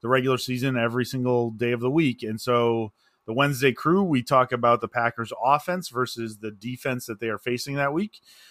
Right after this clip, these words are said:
So it's gonna be a little bit up in the air, um, just because this is a Vikings defense that is switching some things around.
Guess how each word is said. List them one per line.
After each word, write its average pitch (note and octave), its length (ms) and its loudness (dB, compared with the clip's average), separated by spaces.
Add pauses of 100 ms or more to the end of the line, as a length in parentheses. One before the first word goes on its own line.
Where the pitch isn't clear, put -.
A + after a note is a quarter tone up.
(120)
So C3+ 400 6
it's B2+ 120 0
gonna D3+ 180 0
be E3+ 120 2
a E3 80 6
little E3 200 6
bit D#3 160 4
up C#3 180 2
in E3 80 0
the F3 180 -4
air, C3+ 540 2
um, A2+ 520 0
just - 200 -16
because B2+ 500 2
this A#2 200 -6
is A2 140 -6
a A2 40 -4
Vikings B2+ 480 -2
defense C3 600 -4
that A2+ 160 -2
is G2 120 -6
switching A#2+ 320 -6
some A2 200 -8
things A#2 180 -4
around. D3+ 440 0